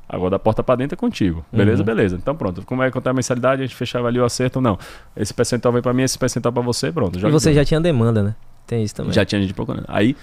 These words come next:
Speaker 1: abrimos estúdios. Só que aí, bicho, que começou uma trabalheira imensa. Porque eu, eu tinha o meu público do CrossFit que eu me comunicava muito bem com eles. E aí, de repente, eu começo a ter um público que são crianças de dois, três, quatro, cinco, seis anos de idade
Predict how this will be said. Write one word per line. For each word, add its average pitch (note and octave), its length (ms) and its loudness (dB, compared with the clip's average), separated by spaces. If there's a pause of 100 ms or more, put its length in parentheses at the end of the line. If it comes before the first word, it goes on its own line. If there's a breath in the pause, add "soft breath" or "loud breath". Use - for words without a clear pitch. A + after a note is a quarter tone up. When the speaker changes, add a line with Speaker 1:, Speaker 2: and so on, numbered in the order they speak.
(480 loud breath)
Speaker 1:
abrimos A2+ 560 0
estúdios. F#2+ 460 -2 (680 soft breath)
Só - 440 -4
que - 160 0
aí, A#2 160 2
bicho, G#2+ 280 -2
que - 120 -8
começou G#2+ 1000 -2 (460)
uma G#2 260 -2
trabalheira G#2 440 0
imensa. E2+ 420 -4 (540 soft breath)
Porque - 260 -4
eu, A2+ 260 4
eu A#2 120 4
tinha - 180 0
o F#3 40 2
meu E3+ 100 0
público A2+ 240 0
do G2+ 80 -4
CrossFit G#2 340 -2
que - 80 -6
eu C3 40 0
me C3 80 -2
comunicava A#2 380 0
muito B2 200 -2
bem A2+ 120 -2
com - 140 -4
eles. F2 320 -4 (600 soft breath)
E - 100 2
aí, G#2 60 4
de A2+ 80 4
repente, B2+ 320 0
eu C#3 80 0
começo B2+ 320 0
a - 20 -16
ter - 80 -2
um B2 80 2
público C3 500 0 (520)
que A2+ 100 0
são G#2+ 260 2
crianças G2 480 0
de F#2+ 80 -2
dois, F#2+ 360 2
três, F#2+ 240 -4
quatro, F#2+ 200 -4
cinco, G2 200 -8
seis G2 180 -2
anos F#2+ 160 -4
de G#2 80 -4
idade G#2 400 -2